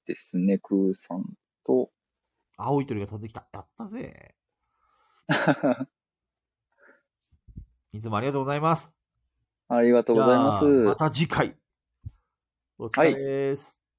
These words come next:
Speaker 1: はい。お疲れ様でした。
Speaker 2: おやすみなさい。
Speaker 1: はーい。おやすみなさい。
Speaker 2: 失礼しまーす。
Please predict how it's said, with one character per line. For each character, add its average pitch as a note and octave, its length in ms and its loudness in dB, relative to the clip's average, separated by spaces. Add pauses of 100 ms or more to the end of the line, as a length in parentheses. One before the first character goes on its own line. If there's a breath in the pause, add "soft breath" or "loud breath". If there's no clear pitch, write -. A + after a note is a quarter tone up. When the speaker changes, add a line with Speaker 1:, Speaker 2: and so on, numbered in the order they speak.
(480)
Speaker 1:
は A#2+ 80 -4
い。 - 20 -2
お - 20 -8
疲 - 140 0
れ A2 60 4
様 A2 200 2
で A#2 100 2
し - 120 -2
た。 A2+ 360 2 (600)
Speaker 2:
お A2 60 -18
や G#2+ 120 -10
す G#2+ 120 -16
み A2+ 100 -14
な A2 140 -8
さ G#2+ 680 -2
い。 G#2+ 140 -10 (500)
Speaker 1:
は B2+ 360 2
ー - 40 4
い。 - 120 -4 (260)
お G#2+ 60 -6
や G#2 60 -4
す - 100 -10
み - 40 -2
な G#2+ 60 0
さ B2+ 140 2
い。 A#2+ 180 -2 (600)
Speaker 2:
失 G#2+ 40 -14
礼 G2 140 -10
し - 140 -20
ま F#2+ 1120 -8
ー G#2 40 -14
す。 - 240 -20